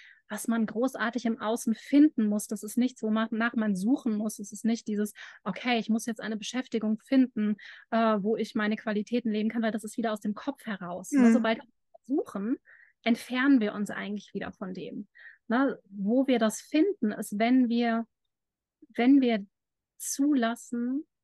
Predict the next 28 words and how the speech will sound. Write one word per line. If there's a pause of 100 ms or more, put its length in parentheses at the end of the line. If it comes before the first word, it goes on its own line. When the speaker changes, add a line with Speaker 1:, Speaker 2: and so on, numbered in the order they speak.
(1120)
Speaker 1:
wer
da
eigentlich
in
uns
ist, (120)
wer
da
eigentlich
in
uns
wohnt. (420)
Speaker 2:
Ja.
Speaker 1:
Und
du
hast
das (160)
schön
gesagt,
dieses, (200)
wenn
die
Welt
einfach
mal
mehr
innehalten
würde.